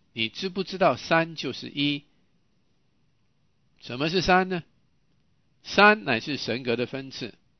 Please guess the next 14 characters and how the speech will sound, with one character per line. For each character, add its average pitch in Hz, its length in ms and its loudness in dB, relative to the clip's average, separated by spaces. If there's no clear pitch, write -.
在 131 240 2
方 170 240 4
舟 180 180 0
上 160 220 2
只 - 160 -6
有 165 160 2
一 185 80 -2
个 170 140 2
窗 226 260 2
口 131 480 0
让 120 240 0
光 123 300 -6
进 101 240 -4
来， 98 260 -10